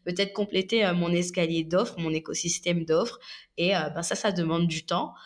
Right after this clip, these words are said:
Et, euh, ben, j'ai besoin de ce temps-là hors, euh, de ce cycle de lancement pour, ben, pouvoir proposer autre chose, pour pouvoir continuer à accompagner mes clients qui grandissent avec moi. Et donc là, je sens aussi que j'ai besoin de lever un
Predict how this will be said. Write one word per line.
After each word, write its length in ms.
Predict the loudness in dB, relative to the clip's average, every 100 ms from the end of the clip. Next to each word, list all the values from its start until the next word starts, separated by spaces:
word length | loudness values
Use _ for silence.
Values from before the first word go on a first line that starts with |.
| -20 _ _
Et, 180 | -2 0
euh, 260 | -2 -4 -4
ben, 100 | 0
j'ai 160 | 2 2
besoin 300 | 2 2 2
de 100 | 0
ce 160 | 0
temps-là 560 | -2 0 2 2 0 -2 -16 _
hors, 400 | 2 2 2 -4 -4
euh, 300 | -2 0 0
de 100 | 0
ce 160 | 0 2
cycle 500 | 0 -2 -4 -2 -2
de 100 | 0
lancement 720 | 2 2 0 -2 0 0 -2 -10 -20 -20 _
pour, 380 | -4 0 2 2
ben, 80 | -2
pouvoir 400 | -2 0 0 -2
proposer 420 | -8 -4 0 2
autre 240 | 0 -2 -2
chose, 320 | 2 2 0
pour 140 | -6
pouvoir 320 | -4 -2 0
continuer 400 | -2 -4 0 2
à 60 | 2
accompagner 600 | -2 -6 -4 -2 0 0
mes 160 | -2 -2
clients 300 | -2 -2 -2
qui 140 | -2
grandissent 480 | 0 2 2 2 0
avec 260 | 0 -2 -2
moi. 300 | 0 -2 -4 -14 -12 -14 -6
Et 100 | -2
donc 220 | 2 2 2
là, 260 | 2 2
je 140 | 0 -2
sens 260 | -2 0
aussi 220 | -2 -2
que 100 | -2
j'ai 140 | -2 -2
besoin 240 | 0 2
de 160 | 2 2
lever 280 | 0 0 0
un 160 | -2